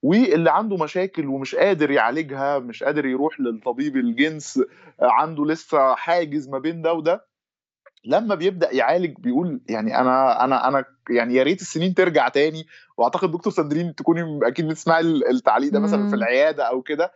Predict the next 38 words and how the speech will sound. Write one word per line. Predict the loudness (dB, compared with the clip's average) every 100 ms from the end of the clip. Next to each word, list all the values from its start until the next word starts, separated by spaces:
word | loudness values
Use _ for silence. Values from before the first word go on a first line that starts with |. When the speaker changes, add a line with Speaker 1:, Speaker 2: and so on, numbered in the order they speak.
| _ _ -4
Speaker 1:
"يا | -2
ريت | -2
السنين | -4 -6 -4
ترجع | 0 0 0
في |
تاني". | -2 0
أنا | 0
بعتبر | 0 -2 -4
السنين | -4 -4 -4
اللي | -2
فاتت | -4 -4
ضاعت، | 0 2 2 0 -4 -4
يعني | -2 -2 -4 -6
إن | -4
أنا | 0 0 0
ما، | -2 -2
ما | -2
كنتش | -2 -2 -4 -2
بستمتع، | -2 0 -2 0 0
ما | 0
كنتش | -4 -6 -4 -6 -6 -18 _ _ 2
أعرف | 2 2 -2
إن | -8 -10
في | -10 -8 -6 -6
طرق | -2 2 2 0 -2
وتدخلات | 0 0 0 -2 0 2 4 4 2 2
وعلاجات | 2 2 2 4 4 2 -2
ونصايح | -4 -4 -2 2 2 0 -2
وجلسات | 0 0 0 2 4 4 2 -2
و-، | -6 -6 _ _ _
وتقارب | -2 -2 0 2 2 0 -2
وصراحة | -2 2 4 2 2 0
ووضوح | 0 -2 -4 -4 0 0 -2 -4
و-، | -2 2 2 2 0
وسعي | 0 0 0 2 2 2 0
إن | -4
إحنا | -4 -4
نبقى، | 0 2 2